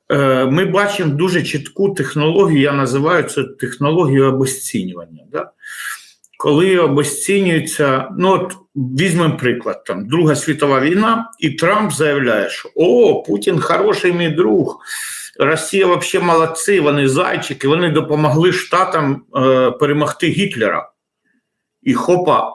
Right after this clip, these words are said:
переглянулися ми, канадійці, британці, там, типа, а ми якби тут збоку, французи, поляки. Ну, поляки прийняли перший удар на себе, там, типа.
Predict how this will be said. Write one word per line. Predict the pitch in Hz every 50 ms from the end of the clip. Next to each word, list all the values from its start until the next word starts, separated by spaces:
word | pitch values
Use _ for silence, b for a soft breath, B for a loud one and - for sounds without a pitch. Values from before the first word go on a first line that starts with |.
| - -
переглянулися | - 160 160 165 151 165 165 170 165 170 175 170 160 147 135 139 - 151 123
ми, | 123 131 139 143 151 165 175 170 - _ _ _ _ B B B B B
канадійці, | 156 165 160 156 151 139 127 117 117 127 147 160 156 - - - 180
британці, | 170 139 131 143 143 139 139 - 127 120 127 135 135 - - 147
там, | 139 - 147 147 139
типа, | - - 135 - - 139 - - -
а | 135 131 131 131 131 131 131 135 135 131
ми | 135 147 147 143
якби | 139 139 139 139 131 139 139
тут | 135 - 143 139 123
збоку, | 113 117 131 147 170 160 - -
французи, | - - 165 180 175 - - - - 147 165 139 127
поляки. | 120 - 175 185 185 147 120 120 135 156 156 - - 156 127 - - _ _ _ B B B B B B B B B B B B B
Ну, | - 156 143 -
поляки | 156 156 160 180 196 190 - 202
прийняли | - - 180 196 170 196 190 180 180 180
перший | 180 180 190 185 151 - - - 214
удар | 196 190 156 143 156 135 131 151 151 160
на | 180 180
себе, | 175 - - 180 165 160 160 160
там, | 160 - 160 151 151
типа. | 151 - 160 151 - 147